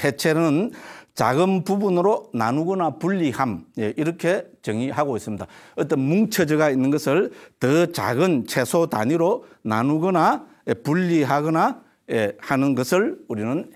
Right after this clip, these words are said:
해체라고 이야기하고 있습니다. 자, 그래서 이미 살펴보았듯이 부처님께서는 이제 나란 무엇인가에 대해서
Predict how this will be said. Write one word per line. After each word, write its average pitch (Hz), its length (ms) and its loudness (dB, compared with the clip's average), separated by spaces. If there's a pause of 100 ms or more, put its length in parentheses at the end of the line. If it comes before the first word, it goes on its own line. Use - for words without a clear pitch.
(120)
해체라고 160 720 0
이야기하고 123 920 -4 (100)
있습니다. 120 380 -2 (380)
자, 117 140 0
그래서 165 520 0 (420)
이미 180 440 0
살펴보았듯이 135 1400 -2
부처님께서는 123 920 -4 (760)
이제 104 260 -4 (340)
나란 160 280 2
무엇인가에 120 520 0
대해서 113 580 -2